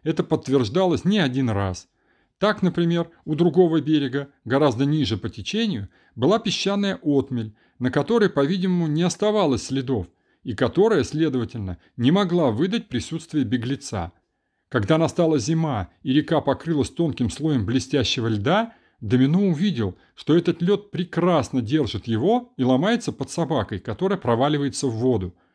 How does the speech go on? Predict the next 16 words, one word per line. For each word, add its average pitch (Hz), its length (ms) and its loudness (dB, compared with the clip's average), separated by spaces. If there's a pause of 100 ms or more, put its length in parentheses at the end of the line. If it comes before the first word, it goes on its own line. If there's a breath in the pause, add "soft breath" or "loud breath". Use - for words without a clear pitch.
(400)
Но 110 160 0
самым 180 400 2
полезным 147 480 0
местом 117 480 -4 (260 soft breath)
оказался 131 600 0
скалистый 135 640 -2
обрыв 127 380 0
над 135 180 0
рекой. 123 500 -4 (480)
Под 131 160 2
обрывом 139 640 2
велась 147 320 0
тропинка, 151 640 -4 (240)
вначале 127 400 2
довольно 160 420 2
широкая, 165 600 -2